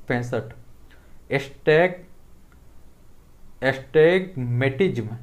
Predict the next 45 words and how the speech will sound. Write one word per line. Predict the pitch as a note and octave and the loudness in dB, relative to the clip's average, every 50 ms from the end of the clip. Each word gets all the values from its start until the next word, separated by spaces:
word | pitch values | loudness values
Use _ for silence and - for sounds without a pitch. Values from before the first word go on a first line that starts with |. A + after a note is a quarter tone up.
| - - - - | -16 -18 -6 -4
एक | C3 A#2+ B2 | -4 -4 -2
बीमारी | A#2+ C3+ C#3 C#3+ C#3+ D3 D#3 D#3+ | -2 -2 2 4 4 4 2 0
है | D#3 | -2
आंख | C#3 - B2 A#2+ A#2+ A#2+ - - - - | -2 -2 -4 -4 -4 -6 -12 -14 -16 -10
से | - C3+ B2 | -8 -8 -6
संबंधित। | B2+ B2+ A2 G#2+ G#2+ G#2+ G#2+ A2+ - - - - - - - - - - - - - | -6 -6 -6 -6 -6 -8 -8 -10 -12 -16 -20 -20 -20 -20 -20 -20 -20 -20 -20 -10 -2
द्वितीय | A#2+ B2+ B2 C3 E3+ E3+ E3+ F3 E3+ D#3+ | 0 0 2 2 2 4 4 4 4 2
यौन | D3+ D#3+ E3 | 2 2 2
लक्षण | D#3+ D#3+ D#3 - - F3 F3 F3 | 0 0 0 -2 -6 -6 -6 -4
को | E3+ F3 D#3+ | -4 -2 -2
प्रभावित | D3+ C#3+ C#3+ C#3+ C#3 D3+ D#3 - | 0 0 2 2 2 2 0 -2
करने | - E3 D#3+ E3 | -2 -2 0 2
वाला | D#3+ D#3 D#3 D#3 | 2 4 2 2
हार्मोन | D3 D3+ D3+ D#3 D#3+ F3+ G#3 - - - - - - - - | 0 -2 -4 -6 -6 -8 -10 -12 -16 -20 -20 -20 -20 -8 -6
एस्ट्रोजन। | B2+ A#2+ B2 - D3 C3 A#2+ C3+ C#3+ F3 F#3+ - - - - - - - - - - - - - | -6 -6 -2 -2 0 0 0 0 -2 -4 -8 -12 -16 -18 -18 -20 -20 -20 -20 -20 -20 -20 -20 -6
सूर्य | - - C#3 D#3 F#3 | -2 2 2 2 2
के | F#3 F#3+ E3+ | 2 2 0
प्रकाश | E3+ D#3 D#3+ E3 E3 E3 | 2 2 2 2 2 0
में | F3+ E3+ | -6 -4
नीला | D3+ D3 C#3+ D#3 E3 E3+ | -2 0 2 4 6 6
और | E3+ E3+ E3 | 6 4 4
लाल | D#3+ D#3 C3 B2+ C3+ C3+ C#3+ D3+ E3 E3+ E3 D#3+ | 2 0 0 2 4 4 6 4 4 2 0 -2
रंग | E3 E3 E3 | -4 -4 -4
से | D#3+ D#3+ F3+ F3 | -6 -4 -4 -6
किसका | E3+ - D#3 C#3+ - - E3 | -4 -6 -8 -8 -4 -4 -2
विकिरण | D#3 E3 D#3+ D3+ D#3+ E3 D#3+ D#3+ D#3 | -2 -2 -4 -2 -2 0 0 0 -2
अधिक | D#3+ D#3 D#3 E3 D#3+ | -2 -4 -4 -4 -4
होता | D#3+ D3+ D#3 D#3 D#3 | -4 -6 -4 -4 -4
है? | E3+ E3 D3 | -4 -4 -4
नीला | B2+ A#2+ A#2+ A#2 B2+ C3+ | -4 -2 -2 0 -2 -2
का। | C3+ - E3 G3+ A3 - - - - - - - - - - - - - | -2 -4 -8 -8 -8 -14 -18 -20 -20 -20 -20 -20 -20 -20 -20 -20 -8 -4
लाल | A#2+ A#2+ B2+ C3+ D3+ F3 F3+ | 2 6 8 8 8 8 6
और | F3+ E3+ E3 | 4 2 2
हरे | D3+ D3 D3 D3+ | 4 4 4 4
रंग | D#3 E3 F3 | 4 2 -2
को | E3 F3 | -4 -4
मिलाने | D#3 D3 C#3+ C#3+ D3 E3 E3 | -2 2 2 2 2 2 -2
से | - D#3+ | -6 -8
किस | D3+ - - - E3+ D#3+ - | -10 -12 -6 -6 -6 -4 0
रंग | - C#3 D3 D3 | 0 0 0 0
का | D3+ D#3 D3+ | 2 2 2
आभास | D3 D3+ D3+ D3 - | 2 2 0 0 -4
होता | D3 C#3+ C#3+ D#3 | -6 -4 -4 -6
है? | E3 F3 F3 - | -6 -6 -8 -6
काला। | - B2 A#2 A#2 A#2+ C3+ E3+ | -4 -4 -2 -2 -4 -6 -6